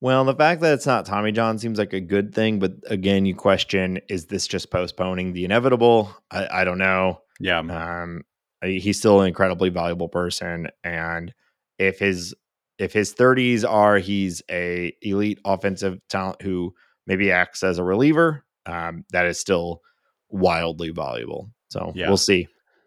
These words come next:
Speaker 2: Yeah, if he's just Yordan Alvarez and Edwin Diaz wrapped into one
Speaker 1: Yeah.
Speaker 2: player, that's
Speaker 1: <laughs>
Speaker 2: still
Speaker 1: Yeah.
Speaker 2: pretty
Speaker 1: Yeah,
Speaker 2: effective.
Speaker 1: exactly.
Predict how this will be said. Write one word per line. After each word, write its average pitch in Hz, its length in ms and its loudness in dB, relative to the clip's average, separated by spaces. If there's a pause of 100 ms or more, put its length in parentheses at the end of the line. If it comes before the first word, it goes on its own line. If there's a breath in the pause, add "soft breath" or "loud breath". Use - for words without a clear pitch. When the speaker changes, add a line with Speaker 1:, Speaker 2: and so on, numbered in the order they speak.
(360)
Speaker 2:
Yeah, 98 160 0
if 95 100 -2
he's 113 240 -2
just - 480 0 (360)
Yordan 113 520 2
Alvarez 101 560 0
and 87 300 -6
Edwin 101 360 0
Diaz 90 460 0
wrapped 92 320 0
into 90 320 -2
one - 20 -6
Speaker 1:
Yeah. 135 320 4
Speaker 2:
player, 85 400 0
that's 87 240 -4
Speaker 1:
<laughs> - 0 -
Speaker 2:
still 135 320 2
Speaker 1:
Yeah. 85 300 0 (360 loud breath)
Speaker 2:
pretty 104 200 0
Speaker 1:
Yeah, 92 60 4
Speaker 2:
effective. 95 380 2
Speaker 1:
exactly. 64 500 -4